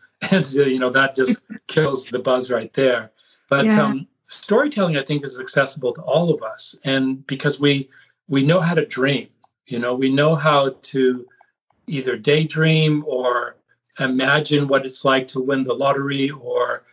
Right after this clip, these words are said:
Speaker 1: a relationship we'd love to have and where we'd like to have that and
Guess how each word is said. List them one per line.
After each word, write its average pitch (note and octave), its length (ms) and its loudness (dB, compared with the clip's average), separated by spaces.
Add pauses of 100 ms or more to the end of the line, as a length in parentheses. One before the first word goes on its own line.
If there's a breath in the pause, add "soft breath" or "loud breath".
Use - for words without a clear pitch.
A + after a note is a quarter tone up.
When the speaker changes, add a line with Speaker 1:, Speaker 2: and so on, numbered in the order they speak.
(160 soft breath)
Speaker 1:
a C3 100 -4
relationship C#3+ 800 2
we'd C3 160 2
love C3 220 2
to C3+ 120 0
have B2+ 360 -2
and A#2 140 -20
where C#3 200 2
we'd C3 180 0
like B2+ 220 2
to C3 100 -6
have B2 380 -2
that B2 260 -4
and A2 160 -18